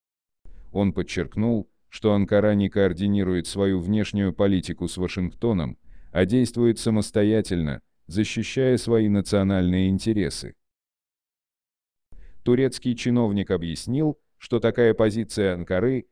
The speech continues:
отражает политику президента Турции Реджепа Таyyипа Эрдогана, которой характерны маневры между разными полюсами. Ранее глава Генерального штаба В С России Валерий Герасимов опроверг распространяемую в сми информацию о планах Москвы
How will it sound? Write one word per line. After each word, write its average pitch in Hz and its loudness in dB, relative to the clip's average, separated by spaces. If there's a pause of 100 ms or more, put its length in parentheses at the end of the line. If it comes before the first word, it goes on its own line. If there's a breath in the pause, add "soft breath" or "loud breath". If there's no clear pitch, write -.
(180)
отражает 120 2
политику 120 2
президента 104 -2
Турции 101 -2
Реджепа 92 -2
Таyyипа 90 -2
Эрдогана, 110 -2 (420)
которой 120 2
характерны 110 0
маневры 101 -2
между 98 -2
разными 92 -2
полюсами. 98 -4 (1800 soft breath)
Ранее 127 2
глава 117 4
Генерального 98 2
штаба 85 -4
В 90 -2
С 95 0
России 98 0
Валерий 90 0
Герасимов 101 0
опроверг 101 -2
распространяемую 101 0
в - -12
сми 101 0
информацию 95 -2
о 82 -4
планах 95 -2
Москвы 98 -4